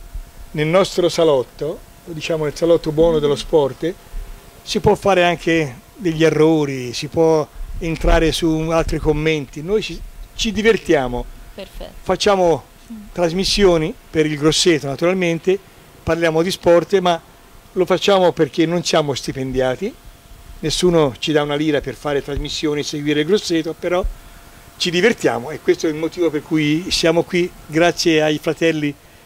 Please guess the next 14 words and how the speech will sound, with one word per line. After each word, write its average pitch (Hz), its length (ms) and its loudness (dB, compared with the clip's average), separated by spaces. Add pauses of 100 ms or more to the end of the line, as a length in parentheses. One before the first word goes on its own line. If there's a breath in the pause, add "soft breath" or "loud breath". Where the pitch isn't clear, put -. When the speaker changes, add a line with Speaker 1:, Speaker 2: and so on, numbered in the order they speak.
(100)
Speaker 1:
David 165 420 2
e 151 80 2
Paolo 147 340 2
Pasquinelli. 120 640 -4 (640 loud breath)
Andiamo 202 280 4
avanti, 208 300 4
si - 80 -8
parla 202 240 4
allora 196 380 2 (260)
quarantotto 190 480 0
ore, 196 140 6
c'è 180 160 0
il 170 80 0
Piombino 220 640 2